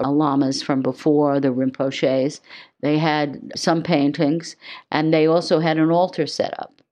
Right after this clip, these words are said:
It was different than ours, but you could see immediately that it was an altar. But it is similar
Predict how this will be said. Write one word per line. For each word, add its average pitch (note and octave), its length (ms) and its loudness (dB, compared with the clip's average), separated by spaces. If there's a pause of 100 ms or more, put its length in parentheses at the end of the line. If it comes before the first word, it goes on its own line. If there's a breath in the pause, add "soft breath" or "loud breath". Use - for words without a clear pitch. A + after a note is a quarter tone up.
(220)
It E3+ 180 2
was D#3+ 240 2
different F#3 380 0
than E3 120 2
ours, C#3+ 520 -2 (220)
but E3+ 180 0
you - 60 -14
could D#3+ 160 -2
see G3+ 160 0
immediately D#3 560 2
that C#3 160 0
it B2+ 60 -2
was C#3 160 -4
an D3 80 0
altar. C#3 500 -2 (360 loud breath)
But E3+ 160 2
it E3 120 2
is D#3 200 0
similar E3 640 2